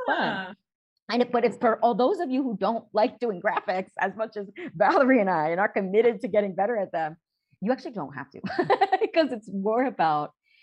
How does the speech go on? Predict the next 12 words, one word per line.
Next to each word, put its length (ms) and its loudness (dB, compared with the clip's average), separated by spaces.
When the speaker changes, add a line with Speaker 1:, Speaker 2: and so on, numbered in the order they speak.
Speaker 1:
it's 140 -4
about 320 0
that 160 0
energy 340 -6
piece 260 -6
that 140 -6
Valerie 360 -4
helps 320 -8
you 60 -6
with, 300 -6
of, 140 -14
like, 180 -8